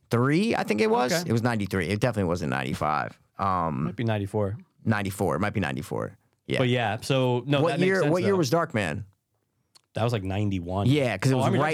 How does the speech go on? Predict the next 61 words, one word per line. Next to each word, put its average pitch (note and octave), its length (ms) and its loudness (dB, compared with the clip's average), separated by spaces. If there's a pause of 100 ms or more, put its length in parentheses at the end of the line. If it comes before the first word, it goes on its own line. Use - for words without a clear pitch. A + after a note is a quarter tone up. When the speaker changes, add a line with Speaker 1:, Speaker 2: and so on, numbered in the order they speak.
Speaker 2:
Darkness C3+ 160 2
Speaker 1:
it D#3 40 2
was D3 120 2
Speaker 2:
ninety-two. E3+ 300 2
Speaker 1:
right D3 180 2
at, C#3 120 -2
there C#3 180 4
you C#3+ 80 2
go, A#2+ 100 2
ninety-two, A#2 460 2
yeah. G2 400 0
I - 80 0
was A2+ 100 2
like, A#2+ 80 4
"There's A#2+ 160 4
no A#2+ 220 2
way G2+ 260 2
it F2+ 60 2
was," F2 180 -4
yeah. D2+ 180 0 (280)
But - 140 2
Army D#3 260 2
of C3+ 80 2
Darkness D#3+ 340 2
was A#2 140 2
pop, - 380 0
was B2 140 2
more B2+ 200 2
popular. G#2 760 0 (600)
Um, G#2+ 640 2
Speaker 2:
Ninety F#2 220 -4
for F#2+ 140 -14
Darkman, F#2 360 -8
Speaker 1:
they C3 100 4
would A#2 120 0
Speaker 2:
wow. - 40 -4
Speaker 1:
play C3+ 140 4
it B2 60 2
on A#2 140 0
T A2 180 0
V B2 240 2
'cause B2+ 120 2
it - 20 2
was A2 80 0
Speaker 2:
Oh, - 60 2
Speaker 1:
more A#2+ 100 2
of G2+ 60 -4
a - 40 -2
Speaker 2:
yeah. - 60 -10
Speaker 1:
comedy. A2+ 640 0 (420)
But B2+ 160 4
I C#3 140 2
remember C#3+ 680 2
the A2 100 0
first - 260 0
one B2 100 4
watching A#2+ 280 0
Evil A2 180 4
Dead, A#2+ 240 2
and G#2 100 2
I'm, G2 160 0